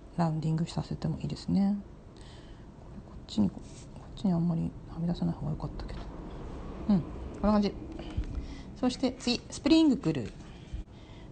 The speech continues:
これもすごかったですよね。まず、長めのね、フェスキューっていう、フェスキューはね、こういう、ね、こういうタングルですよね。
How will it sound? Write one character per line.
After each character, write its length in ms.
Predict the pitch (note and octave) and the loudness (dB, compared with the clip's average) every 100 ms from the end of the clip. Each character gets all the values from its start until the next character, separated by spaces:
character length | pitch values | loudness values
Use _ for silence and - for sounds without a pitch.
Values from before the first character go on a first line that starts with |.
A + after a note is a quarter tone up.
| - | 2
こ 180 | G3 G3 | 6 10
れ 140 | G#3 | 10
も 120 | G#3+ | 8
す 140 | G#3 F#3+ | 8 6
ご 120 | G3+ | 6
か 100 | D#3 | 4
っ 40 | |
た 120 | - | 2
で 80 | B2+ | -2
す 80 | - | 0
よ 80 | A2+ | -2
ね。 240 | A#2 C3+ - - | -2 -2 -6 2
ま 160 | G#3 G#3+ | 4 6
ず、 300 | D#3 D#3+ D#3 | 4 2 4
長 280 | F3 F3 A3+ | 6 8 8
め 100 | A#3 | 8
の 100 | A#3 | 6
ね、 120 | A#3 | 6
フ 80 | D4+ | 6
ェ 60 | |
ス 120 | D4+ - | 4 2
キ 140 | D#3+ | 2
ュ 40 | |
ー 20 | C#3 | 2
っ 20 | |
て 240 | - B2+ | 0 2
い 180 | B2 A#2+ | 2 0
う、 60 | - - - - - - - | -4 -10 -16 -16 -16 -18 0
フ 60 | - | 4
ェ 60 | E4 | 4
ス 80 | |
キ 140 | - D#3 | 6 6
ュ 20 | |
ー 20 | |
は 80 | A#2 | 6
ね、 160 | B2+ D#3 - | 2 0 2
こ 100 | D3+ | 4
う 60 | |
い 220 | C#3+ C3+ B2+ | 4 4 2
う、 60 | - - - - - - - - - - - - - - - - - - - - - - - - - - - - - | 0 -10 -10 -10 -12 -12 -12 -12 -14 -16 -14 -14 -14 -14 -16 -18 -18 -18 -18 -18 -18 -18 -18 -18 -18 -18 -16 -12 -2
ね、 80 | F#3+ | -2
こ 160 | - D3+ | 0 0
う 60 | |
い 80 | D3+ | 2
う 40 | C#3+ | 0
タ 140 | C#3 | 0
ン 100 | C#3+ | 0
グ 60 | C#3+ | -2
ル 60 | |
で 100 | C#3+ | -4
す 100 | C#3+ | -6
よ 120 | - C#3 | -8 -8
ね。 200 | D#3 | -8